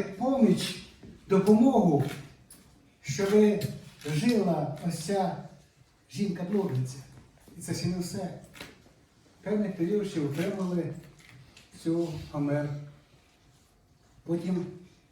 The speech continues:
останній любовник вирішив їх продати. Що робить Осія? Йде на торги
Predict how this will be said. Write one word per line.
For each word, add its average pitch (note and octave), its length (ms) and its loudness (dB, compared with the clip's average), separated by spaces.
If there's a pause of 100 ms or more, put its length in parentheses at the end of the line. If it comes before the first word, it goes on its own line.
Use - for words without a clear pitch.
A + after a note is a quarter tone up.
(140)
останній E3+ 440 -2
любовник E3 460 0
вирішив D3+ 440 -6
їх D3+ 160 -4
продати. D3 400 -6 (2250)
Що D#3 240 2
робить D#3+ 400 2
Осія? B2+ 280 -6 (920)
Йде D3 200 -2
на D3 160 0
торги B2+ 340 -4